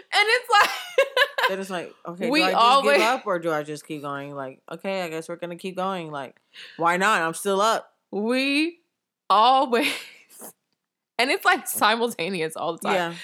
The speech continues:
Speaker 1: It's
Speaker 2: We're
Speaker 1: like,
Speaker 2: like, sabotage.
Speaker 1: is this a sign to just, like, stop for the day, or do we try to, like, power through?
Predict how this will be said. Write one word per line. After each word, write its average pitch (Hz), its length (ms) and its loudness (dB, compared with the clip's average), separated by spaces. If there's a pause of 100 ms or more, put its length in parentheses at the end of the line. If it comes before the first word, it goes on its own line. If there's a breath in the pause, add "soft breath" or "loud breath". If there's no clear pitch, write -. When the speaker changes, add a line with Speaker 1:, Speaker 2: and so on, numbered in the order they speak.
(300 loud breath)
Speaker 1:
It's - 220 -2
Speaker 2:
We're 226 80 -8
Speaker 1:
like, 202 200 2
Speaker 2:
like, 175 200 -4
sabotage. 117 600 -10 (100)
Speaker 1:
is 180 220 -6
this 185 200 -6
a 208 80 -2
sign 180 400 -4
to 202 120 -6
just, 185 300 -12
like, - 280 -8
stop - 480 -4
for 269 100 -8
the 294 140 -6
day, 320 420 -2
or 196 140 -2
do 170 180 -6
we 180 140 -10
try - 160 -4
to, 71 100 -6
like, 71 220 -10 (100)
power - 320 -4
through? - 360 -4